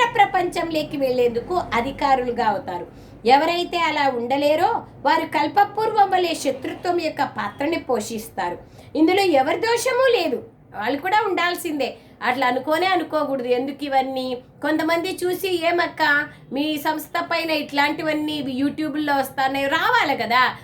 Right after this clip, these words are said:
వస్తే అన్నా అప్పుడన్నా తెలుస్తుంది మనం ఎవరు అని." చెడు ప్రచారం ఉంటేనే, ముళ్ళుంటేనే కదా గులాబీ పువ్వుకు రక్షణ. చెడు ఉంటేనే మంచికి విలువ అనేది ఏమో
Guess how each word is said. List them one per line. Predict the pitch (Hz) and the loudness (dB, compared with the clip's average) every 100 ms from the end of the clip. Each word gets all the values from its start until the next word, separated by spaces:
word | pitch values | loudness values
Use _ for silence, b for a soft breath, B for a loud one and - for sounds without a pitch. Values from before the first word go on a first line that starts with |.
| B | B
వస్తే | 262 302 - | -2 -2 0
అన్నా | 370 381 392 | 0 2 2
అప్పుడన్నా | 311 - 320 359 | 0 0 0 2
తెలుస్తుంది | 370 349 339 392 - 370 320 | 0 -2 -4 -4 -4 -2 0
మనం | 269 247 247 | 0 0 0
ఎవరు | 254 294 311 | 2 2 2
అని." | 262 214 254 240 B B - 285 | 2 2 0 -2 B B -4 -2
చెడు | 311 | 0
ప్రచారం | - 381 370 370 359 349 | 2 2 2 2 2 2
ఉంటేనే, | 339 - 339 339 | 0 -4 -4 0
ముళ్ళుంటేనే | 320 349 392 403 - 403 392 | 2 2 0 0 0 0 0
కదా | 370 262 294 | -2 -2 -2
గులాబీ | 269 285 294 285 | -2 0 0 0
పువ్వుకు | 294 277 269 240 247 | -4 -4 -6 -4 -4
రక్షణ. | 220 - - 233 214 254 - - B B - | -4 -4 -2 0 2 2 0 -8 B B 0
చెడు | 320 427 | 2 2
ఉంటేనే | 415 427 415 480 453 | 0 0 2 4 4
మంచికి | 349 359 - 349 | 2 0 -4 -6
విలువ | 277 277 302 | -4 -2 0
అనేది | 294 262 247 240 | 0 0 0 2
ఏమో | 240 | 2